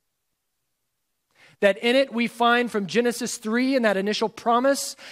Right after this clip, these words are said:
that though sin has come into the world, that God will crush sin and Satan through a promised seed. And that all of it makes its head through various promises, further revealed until we get to the New Testament. And we see the incarnation of the one who has been promised.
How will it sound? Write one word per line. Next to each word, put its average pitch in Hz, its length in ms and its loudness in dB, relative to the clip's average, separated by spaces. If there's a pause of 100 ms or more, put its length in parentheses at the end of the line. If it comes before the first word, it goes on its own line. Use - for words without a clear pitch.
(160)
that 208 120 0
though 202 140 4
sin 254 280 4
has 254 140 0
come 233 180 0
into 233 140 2
the 220 80 6
world, 233 360 6
that 180 160 -2
God 220 220 2
will 214 140 0
crush - 460 0
sin - 320 -4
and 208 120 -4
Satan 156 520 -6 (280)
through 180 140 0
a 165 60 -4
promised 175 480 -8
seed. 127 480 -10 (500)
And 208 200 0
that 214 100 2
all 262 500 8
of 285 80 2
it 277 140 0
makes 254 260 -2
its 247 140 -10
head 226 180 0
through 208 120 -2
various 240 420 2
promises, 202 680 -2
further 277 400 2
revealed 233 520 0
until 196 220 -4
we 214 100 -2
get 240 300 0
to 226 100 -8
the 202 80 0
New 214 120 -4
Testament. 185 560 -10 (280)
And 240 100 4
we 240 80 4
see 262 160 2
the 233 160 4
incarnation 254 840 2 (180)
of 202 140 0
the 226 80 6
one 262 240 2
who 240 140 0
has 233 120 -4
been 214 160 -4
promised. 190 720 -12